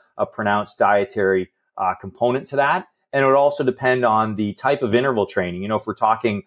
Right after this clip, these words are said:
what we've, you know, defined here as functional style interval training with more of a resistive element, they're gonna see greater increases in, uh, muscle hypertrophy potentially or strength gains. And so a greater stimulus for a, for a lean mass, uh, im-, improvement.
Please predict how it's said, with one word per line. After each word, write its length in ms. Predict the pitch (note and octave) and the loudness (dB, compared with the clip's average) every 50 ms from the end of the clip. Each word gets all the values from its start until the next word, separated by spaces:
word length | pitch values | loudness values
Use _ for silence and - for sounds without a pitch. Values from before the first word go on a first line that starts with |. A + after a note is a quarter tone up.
| _ _ _ _ _ | _ _ _ _ _
what 160 | - A2+ A2 A#2+ | -2 0 2 4
we've, 280 | A2+ A#2 A#2 A2 G#2+ G2+ - _ | 4 4 2 2 -2 -8 -14 _
you 80 | - B2 | -4 -4
know, 100 | A2 G2 | -2 -2
defined 440 | F#2 - - B2 A2+ G#2+ G2+ F#2+ F2+ | -4 -2 0 0 0 2 0 -2 -4
here 240 | C3 C#3+ C#3 C3 A2+ | -2 2 4 4 4
as 160 | G2+ - - | 2 0 -4
functional 460 | - - C#3+ D#3+ E3 - - C#3+ B2 | -2 -2 -2 0 -2 -4 -4 -4 -4
style 360 | - - A#2+ G2+ G2 F#2+ F#2+ | -2 0 2 2 4 2 2
interval 260 | F#2+ G2 G2+ F#2+ G#2 | 0 -2 -2 -4 -4
training 300 | - - G#2+ G2+ G#2 G#2+ | -2 -2 -2 -2 0 0
with 160 | G#2 G2+ F#2 F#2 | 0 -2 0 0
more 240 | A2 A2 A2 A2 | 0 2 2 2
of 100 | A2 F#2+ | 2 2
a 40 | G2 | 2
resistive 560 | G2 F#2+ G2 G2+ F#2 A2 B2 A#2 - G#2+ F#2+ | 4 4 4 2 2 0 -2 -2 -2 -2 0
element, 440 | B2 D3 F3 D#3+ A#2 F#2 F2+ F#2+ G#2+ - _ - - _ _ _ | 2 2 2 2 0 -2 -2 -4 -6 -8 _ -20 -20 _ _ _
they're 160 | D3 D#3 D#3 | 0 2 2
gonna 140 | D#3 D#3 D3 | 2 0 -2
see 320 | - - F3+ F3+ C#3+ A#2 | -2 0 2 2 2 4
greater 320 | F#2 G#2+ G#2+ A2 G#2+ A2 G#2+ | 4 4 4 4 4 2 0
increases 720 | A2+ A2+ - - A#2+ A2+ - - A2+ A2 G#2 - - - _ _ _ _ _ - | -2 -2 -2 -2 -2 -2 0 0 0 0 0 -2 -6 -14 _ _ _ _ _ 0
in, 420 | B2 A2 G#2+ G#2+ G#2 G2+ G2+ G#2 - - | 2 2 2 2 0 -2 -4 -6 -4 -2
uh, 180 | - F#2+ F#2+ G2 | 0 0 0 2
muscle 260 | G#2+ A2+ - - G#2+ | 0 0 0 0 0
hypertrophy 580 | G2+ G2 F#2+ - D#3+ D#3 - - - C3+ C3 C3 | 0 -2 -2 -2 -2 -4 -2 -2 0 0 0 0
potentially 640 | - B2 - - B2+ B2 A#2+ - - B2 A#2+ A2+ | -2 -4 -4 -2 -2 -2 -2 0 2 4 4 4
or 100 | G#2 G2 | 4 2
strength 420 | - - - C3 B2+ C3 B2+ - - | 0 -2 -2 -2 -2 -2 -4 -4 -2
gains. 420 | C3 B2+ B2 B2 A#2 A#2 A#2 G#2 | 0 0 2 2 2 0 0 0
And 120 | G#2 G2+ G2 | -2 -4 -2
so 160 | - B2 A2+ | 0 0 0
a 60 | G2+ | 2
greater 320 | F#2 A2+ A#2 A2+ G#2+ G#2+ | 2 2 2 2 2 0
stimulus 540 | - - - B2 A#2+ A#2+ A2 G#2 F#2+ F#2 - | -2 -2 -2 -2 -2 0 0 0 0 -2 -4
for 240 | - - G#2 G2 F#2+ | -2 0 2 4 4
a, 160 | F2+ F#2 F2+ - _ _ _ _ _ - | 4 2 2 -2 _ _ _ _ _ -2
for 120 | - G#2+ | 0 2
a 60 | G#2 | 2
lean 300 | G#2 G#2+ A2 G#2+ G#2+ G#2 | 2 2 0 0 0 0
mass, 480 | G2 F#2 F#2+ F#2 F#2 F2+ - - - - _ _ _ _ - | 0 2 2 2 2 0 -2 -8 -14 -16 _ _ _ _ -2
uh, 240 | G2 F2+ F2 E2+ - - | 0 0 0 0 -2 -4
im-, 220 | - G#2+ G#2+ - - | -4 -6 -6 -6 -6
improvement. 640 | A#2+ G#2 G#2 - - B2 B2+ B2 G#2+ G2+ E2+ - | -6 -6 -4 0 2 2 4 4 2 -2 -4 -6